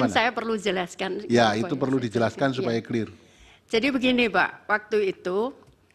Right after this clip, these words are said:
Speaker 2: eh, sebetulnya di-, diberikan kepada Kemensos. Tapi saat itu, karena ada temuan B P K, nanti kami bisa sebutkan, yang tahun dua ribu dua puluh,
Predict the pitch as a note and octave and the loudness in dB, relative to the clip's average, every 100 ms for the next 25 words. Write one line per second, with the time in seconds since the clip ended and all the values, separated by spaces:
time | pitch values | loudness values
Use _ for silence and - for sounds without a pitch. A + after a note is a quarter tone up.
0 | _ _ - - G#3+ G#3+ A3+ A3+ A#3 C4+ | _ _ -4 0 2 0 0 2 2 2
1 | D#4 D#4 C4+ - G#3 G#3+ G#3+ C4 C4+ A3 | 0 0 -6 -4 0 0 2 0 0 0
2 | G3 G3 F3 E3 D#3 A#2 C#3 - - _ | 0 2 0 -2 -4 -6 -8 -14 -20 _
3 | _ _ _ _ - A3+ D4+ D4+ C#4+ - | _ _ _ _ 2 2 2 2 2 2
4 | A#3 C4+ - G#3+ G#3 B3 B3+ - - - | 0 -4 2 4 4 0 -6 -18 -20 -8
5 | - C4 C4+ D4+ D#4 C#4 A#3 A3+ C4 D4+ | 2 2 4 2 2 2 0 0 0 2
6 | D#4+ C#4+ G3+ G3 G3 - E3+ G#3+ G3+ A3 | 2 2 0 -2 -4 -6 -8 -6 -8 -10
7 | A3+ A3 G#3 A3+ G3+ - F#3+ F#3 F3 - | -10 -8 -8 -8 -10 -6 -6 -6 -10 -18
8 | - G3+ - F3 E3 - - _ _ _ | -10 -10 -8 -10 -10 -12 -20 _ _ _
9 | _ _ _ - - A#3+ B3 A#3+ C4+ E4+ | _ _ _ -20 -4 -2 0 2 6 6
10 | C#4 A#3 A3 G#3 G3+ F#3 F#3 F3 F#3+ B3 | 6 4 2 -2 -2 -2 -2 -4 -4 -6